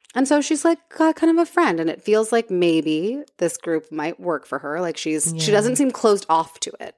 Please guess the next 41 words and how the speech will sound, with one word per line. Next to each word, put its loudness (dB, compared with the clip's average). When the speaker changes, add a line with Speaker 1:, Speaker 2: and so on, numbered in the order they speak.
Speaker 1:
You 0
know, 4
so 2
many 4
Speaker 2:
Right. 2
Speaker 1:
movies 0
where 0
someone's -4
gotta 2
go 2
get -2
help -2
in -2
a -2
group 0
for 0
Speaker 2:
Right. 0
Speaker 1:
something 2
like 0
this. 2
It's -4
like -4
they 0
don't 0
wanna -8
go 0
or 0
they -2
reject -4
it. 4
Speaker 2:
Yeah. -2
Speaker 1:
She's 2
like, 2
once 2
she -6
goes, 2
she's -2
like, -8
"Okay, -8
I'll -8
go." -10